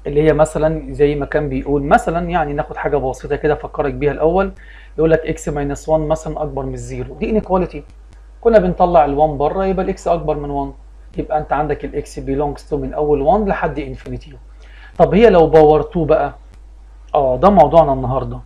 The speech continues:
اللي هو اكس سكوير مثلا زي اللي قدامك كده. عايز find in R السوليوشن سيت للكوادراتيك انيكواليتي اللي قدامك اكس سكوير ماينس فايف اكس بلس سكس.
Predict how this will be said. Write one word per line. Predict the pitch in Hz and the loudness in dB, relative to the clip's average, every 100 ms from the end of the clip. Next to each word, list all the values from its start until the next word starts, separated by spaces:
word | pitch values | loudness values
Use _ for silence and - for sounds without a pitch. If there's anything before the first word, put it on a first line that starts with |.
| - - - - | -20 -20 -20 -10
اللي | 139 | 0
هو | 143 | 2
اكس | 143 151 - | 2 -2 -6
سكوير | 147 - 151 | -12 0 0
مثلا | 139 151 185 175 | 2 -2 -2 -2
زي | 143 | 2
اللي | 139 156 | 2 2
قدامك | 139 160 143 123 | 2 2 2 -6
كده. | 139 127 - - - - - - | -8 -10 -14 -20 -20 -20 -20 -2
عايز | 151 160 156 | 2 2 0
find | - 165 156 | 0 0 -2
in | 151 135 - | -6 -8 0
R | 170 226 196 | 2 4 2
السوليوشن | 185 - 180 175 147 | -4 -4 -6 -4 -8
سيت | 135 175 - | -6 -8 -6
للكوادراتيك | 147 151 165 - 147 143 160 160 - | -8 -6 -6 -4 -4 -2 -2 -4 -8
انيكواليتي | 143 131 - 156 143 | -8 -8 -4 -4 -4
اللي | 127 | -8
قدامك | 135 127 131 185 202 - | -8 -4 0 2 2 0
اكس | 165 - | -10 -10
سكوير | 143 - 147 151 143 | -14 -8 -2 -2 -2
ماينس | 131 131 131 - | -6 -8 -12 -6
فايف | 147 139 - | -6 -6 -8
اكس | 147 151 | -8 -8
بلس | 135 139 - | -8 -10 -12
سكس. | - - - | -18 -20 -20